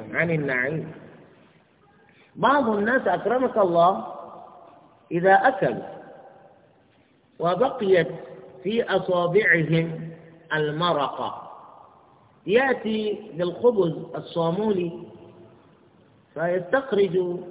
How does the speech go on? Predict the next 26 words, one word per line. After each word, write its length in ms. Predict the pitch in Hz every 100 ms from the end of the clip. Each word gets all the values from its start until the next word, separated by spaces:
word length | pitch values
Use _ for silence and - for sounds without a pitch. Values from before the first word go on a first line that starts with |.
| -
ما 200 | 170 214
في 200 | 220 180
داخله 840 | 160 147 139 185 190 143 139 175 190 - - - 185
يمسح 440 | 233 220 196 170
به 240 | 160 180
يده. 360 | 147 139 123 98 - - - -
إيه؟ 140 | 233 233 - - - - -
لا 200 | 139 147
إله 340 | 151 156 143
إلا 100 | 156
الله، 440 | 165 165 165 165 - -
أما 160 | 151 190
تخشى 300 | 185 - 185
ربك؟ 380 | 175 190 180 196 - - - - - - - 202
هذا 240 | 240 226
إسراف، 360 | 226 247 240 - - - - - - - -
هذا 200 | 269 262
طعام 460 | 247 226 311 302
للناس، 380 | 233 214 285 349 - - - - - - - -
أنت 200 | 247 254
تمسح 440 | 240 277 277 233 220
به 120 | 240
يدك 640 | 240 240 277 - - - - -
لترميه 640 | 180 214 226 240 285 254 226
في 100 | 226
الزبالة، 580 | 190 226 220 349 349